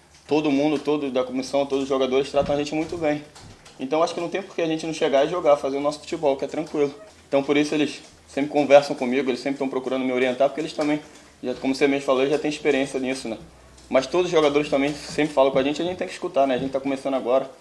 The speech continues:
e eles que são mais vividos, mais experientes, a gente tem que escutar bastante eles. Eu tive essa noção já do, já que, do gesto que ele fez pra mim,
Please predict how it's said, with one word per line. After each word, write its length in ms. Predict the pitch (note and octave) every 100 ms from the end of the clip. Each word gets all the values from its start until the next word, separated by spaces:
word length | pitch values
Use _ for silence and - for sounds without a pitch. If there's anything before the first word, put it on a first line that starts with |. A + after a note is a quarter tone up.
| - - - -
e 80 | B2
eles 160 | C3
que 80 | -
são 120 | C3+
mais 180 | B2+ C3
vividos, 280 | B2 C3+ C3+
mais 160 | B2+
experientes, 420 | A#2+ C3+ A#2+ C3 C3+
a 40 |
gente 100 | C3+
tem 100 | C#3
que 60 | C3+
escutar 200 | - B2+
bastante 400 | C3 C3+ C3+ A2+
eles. 180 | A2 - - - - -
Eu 60 | -
tive 260 | - C3+
essa 200 | B2+ B2
noção 320 | A#2+ A#2 A#2 A2+
já 120 | A2+
do, 180 | A2+ G#2+
já 120 | A2+
que, 200 | G#2+ A2+
do 180 | G#2 A2
gesto 220 | A#2 A#2
que 60 | B2
ele 80 | A2+
fez 180 | A#2
pra 140 | A2+ A2
mim, 180 | A#2+